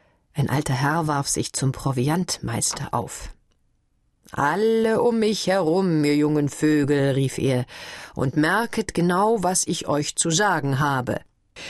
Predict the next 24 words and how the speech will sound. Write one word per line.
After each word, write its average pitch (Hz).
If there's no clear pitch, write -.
Zum 175
Frühstück 294
erhält 214
jetzt 170
ein 160
jeder 160
von 151
euch 147
zwei 208
trockene 160
Wecken. -
Die 139
Butter 160
ist -
zu 156
Hause 196
geblieben, 180
die 156
Zukost -
müsst 147
ihr 139
euch 135
selber 151
suchen. 120